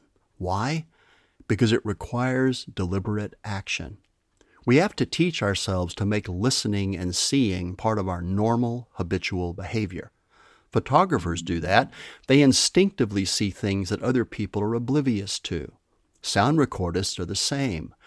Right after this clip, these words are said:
They hear things that other people ignore, but it's a skill that they've trained themselves to do. So, a couple of final thoughts.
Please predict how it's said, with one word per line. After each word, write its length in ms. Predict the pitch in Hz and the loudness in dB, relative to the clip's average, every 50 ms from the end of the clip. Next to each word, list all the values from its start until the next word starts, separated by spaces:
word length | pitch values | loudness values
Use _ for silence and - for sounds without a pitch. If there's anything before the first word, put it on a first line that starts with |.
| - _ _ _ _ | -20 _ _ _ _
They 160 | - 113 110 | 0 0 0
hear 320 | 101 - - 165 180 180 160 | 0 0 0 2 2 2 0
things 500 | - - - 87 85 90 95 98 107 107 | -2 -4 -4 -4 -4 -4 -6 -4 -2 -2
that 160 | 104 - - | -2 0 0
other 220 | 113 113 123 131 | 0 0 0 0
people 400 | - - 101 87 - - 95 98 | -2 -4 -6 -4 -2 -2 -2 -2
ignore, 580 | 101 101 113 117 117 117 110 87 - - - _ _ _ _ _ _ _ _ | -2 0 0 0 2 2 0 -2 -2 -6 -10 _ _ _ _ _ _ _ _
but 120 | - 107 | -2 -2
it's 160 | 101 - - | -2 -2 -4
a 40 | 95 | -4
skill 540 | - - - - - - 139 135 135 139 135 | -2 0 0 0 2 2 2 4 4 4 2
that 160 | 139 131 - | 2 0 0
they've 160 | 135 135 - | -4 -4 -4
trained 480 | - - - - 92 98 101 101 98 101 | -6 -8 -6 -4 -2 0 0 0 -2 -2
themselves 680 | 101 104 104 - - - 82 80 80 82 82 - - - | -2 -4 -4 -4 -6 -6 -6 -6 -6 -8 -10 -12 -14 -14
to 100 | - - | -14 -12
do. 280 | 80 78 - - - - _ _ _ _ _ _ _ _ _ _ _ _ _ _ - - _ _ | -10 -8 -10 -10 -12 -16 _ _ _ _ _ _ _ _ _ _ _ _ _ _ -20 -20 _ _
So, 360 | - - 156 151 147 - - _ _ _ _ _ _ _ _ _ _ - | 2 6 8 8 8 8 4 _ _ _ _ _ _ _ _ _ _ -4
a 80 | 131 117 | -2 0
couple 280 | - 185 196 - 185 | 2 0 2 2 0
of 80 | 165 - | 0 0
final 280 | - 92 87 87 82 80 | 0 -2 -2 -2 -4 -6
thoughts. 520 | - - 80 - - - - - - | -6 -4 -4 -6 -6 -8 -12 -12 -12